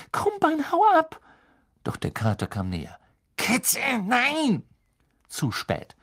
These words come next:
Die Ratte entglitt Rons Fingern, fiel zu Boden und raschelte davon. Mit einem gewaltigen Sprung setzte ihr Krummbein nach, und bevor Harry oder Hermine auch nur die Hand rühren konnte,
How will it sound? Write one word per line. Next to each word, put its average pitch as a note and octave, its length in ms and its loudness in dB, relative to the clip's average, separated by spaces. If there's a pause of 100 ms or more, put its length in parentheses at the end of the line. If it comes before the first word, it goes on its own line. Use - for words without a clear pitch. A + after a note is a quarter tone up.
(720)
Die E3 80 6
Ratte F#3+ 400 0
entglitt B2+ 400 0
Rons B2 360 2
Fingern, C#3 380 0
fiel C3+ 260 2
zu C#3 140 -4
Boden D#3+ 280 2
und G#2 200 -8
raschelte A#2 320 -4
davon. F#2 320 -4 (180)
Mit D3 140 4
einem A#2 240 -2
gewaltigen C3+ 680 0
Sprung D3 380 0
setzte B2 360 0
ihr G#2 80 -4
Krummbein A2+ 400 2
nach, F#2+ 220 2
und - 180 -4
bevor F3+ 280 2
Harry F#3+ 360 4
oder C#3 180 2
Hermine E3 360 4
auch D#3 180 2
nur F3 100 2
die D3 120 0
Hand A3+ 320 0
rühren C#3 280 6
konnte, D#3 320 0